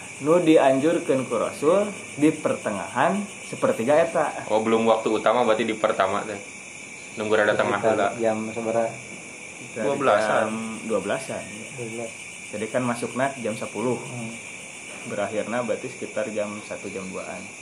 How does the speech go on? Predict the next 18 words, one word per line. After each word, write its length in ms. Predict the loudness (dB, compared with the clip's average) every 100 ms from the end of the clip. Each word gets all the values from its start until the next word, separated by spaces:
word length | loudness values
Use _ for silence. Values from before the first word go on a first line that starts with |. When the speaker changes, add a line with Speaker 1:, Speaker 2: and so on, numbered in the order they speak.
| -16 -16 -16 -14 -14 -14 -14 -8
Speaker 1:
Jam 160 | -6
sebelas, 240 | -4 -4 -4
jam 160 | -4
dua 80 | -4
belas 240 | -4 -4 -6
lah. 140 | -14 -14 -16 -14
Speaker 2:
Hmm. 180 | -14 -14 -16 -16 -10
Speaker 3:
Waktu 360 | -10 -8 -6 -4 -4 -4
itu 120 | -6
Speaker 2:
Utama. 260 | -2 2 4
Speaker 1:
Isya 360 | 2 4 2 2 0
teh. 240 | 0 0
Speaker 3:
utamana. 720 | 0 0 0 -4 -6 -6 -6 -8 -12 -14 -16 -16 -8
Speaker 1:
Lamun 260 | -6 -4
di 80 | -4
urang 240 | -2 0 0
mah 120 | -2
utama. 480 | -4 -6 -4 -4